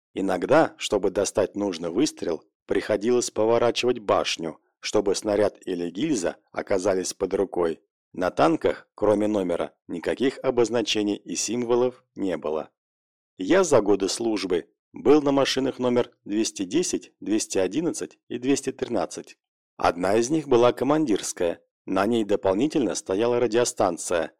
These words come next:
Р сто двенадцать и генератор с двигателем.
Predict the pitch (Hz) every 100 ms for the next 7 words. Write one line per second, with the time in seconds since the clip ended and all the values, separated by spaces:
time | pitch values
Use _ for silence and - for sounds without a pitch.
0 | _ 107 101 - 95 82 87 117 156 87
1 | - _ - 110 123 127 98 95 110 104
2 | 90 87 78 78 80 82 80